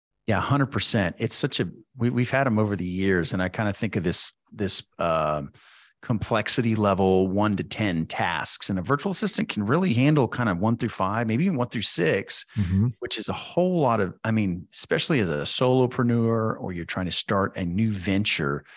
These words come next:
Speaker 2: Right.
Speaker 1: that could eat up, like, eighty percent of your time doing those, like, low value tasks. And as
Speaker 2: Yeah.
Speaker 1: entrepreneurs, we're trying to, like, allocate resources here and,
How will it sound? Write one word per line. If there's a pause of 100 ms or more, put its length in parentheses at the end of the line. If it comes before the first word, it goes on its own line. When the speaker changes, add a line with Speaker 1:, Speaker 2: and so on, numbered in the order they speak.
(240)
Speaker 2:
Right.
Speaker 1:
that
could
eat
up,
like,
eighty
percent
of
your
time
doing
those,
like,
low
value
tasks.
And
as
Speaker 2:
Yeah.
Speaker 1:
entrepreneurs,
we're
trying
to,
like, (320)
allocate
resources
here
and,